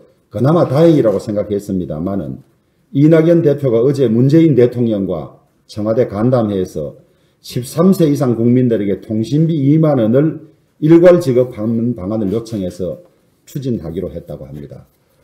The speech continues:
이제 문재인 포퓰리즘을 넘어서 이낙연 포퓰리즘이 다시 자라고 있는 것이 아닌가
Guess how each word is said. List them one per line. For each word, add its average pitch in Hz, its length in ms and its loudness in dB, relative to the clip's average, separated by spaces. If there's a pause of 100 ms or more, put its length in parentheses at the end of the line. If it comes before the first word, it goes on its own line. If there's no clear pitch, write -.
(160)
이제 135 380 2
문재인 156 540 4
포퓰리즘을 123 680 -2
넘어서 120 320 -2
이낙연 156 540 0
포퓰리즘이 104 840 -6 (380)
다시 123 320 -4
자라고 107 320 -2
있는 92 200 -4
것이 92 200 -6
아닌가 76 500 -10